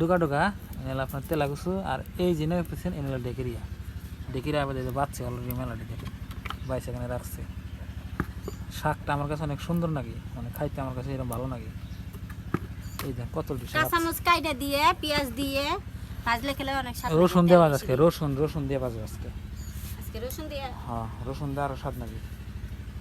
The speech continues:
Speaker 1: তো প্রিয় দর্শক, আবেদার শাক বাছা অনেক টাইম ধরে বাঁচতেছে, কিন্তু খারাপ পাইছে না।
Speaker 2: বাইছে দেও ওখানে।
Speaker 1: আমি বাইছে দেবো?
Speaker 2: হ্যাঁ।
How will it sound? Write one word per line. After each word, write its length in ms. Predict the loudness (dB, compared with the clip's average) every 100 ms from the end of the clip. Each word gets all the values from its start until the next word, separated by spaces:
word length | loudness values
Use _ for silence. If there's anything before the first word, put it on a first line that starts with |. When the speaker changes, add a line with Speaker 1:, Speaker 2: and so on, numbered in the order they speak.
| -10 -10 -10 -10 -10 -10 -10 -10 -2
Speaker 1:
তো 40 | 0 4
প্রিয় 180 | 6 6
দর্শক, 340 | 4 4 4 4 -2 -6 -2 2
আবেদার 340 | 2 2 2 2 0
শাক 220 | 4 4 4 0
বাছা 340 | 0 2 2 2 0 -4 -8 -10 -10 -10 -4
অনেক 180 | 0 0 0 2
টাইম 180 | 2 2
ধরে 140 | 2 4 4
বাঁচতেছে, 360 | 2 -2 -2 -2
কিন্তু 160 | -2 -2 0
খারাপ 220 | 2 2 0
পাইছে 220 | -6 -6 -6
না। 60 | -8 -10 -10 -10 -8 -6
Speaker 2:
বাইছে 220 | -4 -4 -4
দেও 120 | -4
ওখানে। 240 | -4 -8 -8 -10 -10 -10 -10 -4
Speaker 1:
আমি 100 | 0 2
বাইছে 180 | 2 0
দেবো? 200 | -2 -2 -2 -6 -8 -8 -6
Speaker 2:
হ্যাঁ। 220 | -6